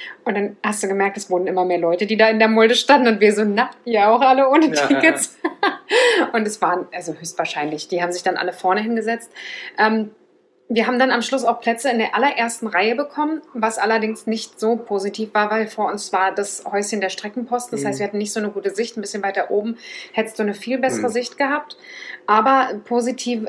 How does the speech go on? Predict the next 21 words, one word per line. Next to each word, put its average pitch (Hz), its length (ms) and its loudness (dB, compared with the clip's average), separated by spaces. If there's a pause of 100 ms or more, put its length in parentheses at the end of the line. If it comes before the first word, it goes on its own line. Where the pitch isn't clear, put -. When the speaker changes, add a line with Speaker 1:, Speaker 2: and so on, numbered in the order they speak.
(260)
Speaker 1:
war, 220 480 2
du 220 160 -8
kriegst - 380 -4
das - 360 -12
natürlich 214 600 -4
irgendwie 208 280 -2
schon 208 320 0
sehr 196 160 2
nah 190 180 0
mit, 208 300 -2
weil 208 80 2
du 196 80 0
Start- 190 380 -4
und 196 120 -12
Zielgerade 247 460 -2
bist 233 240 -4
und 226 160 -2
du 208 100 -8
hast 202 160 -14
diesen 202 240 -8
Screen. 190 520 -6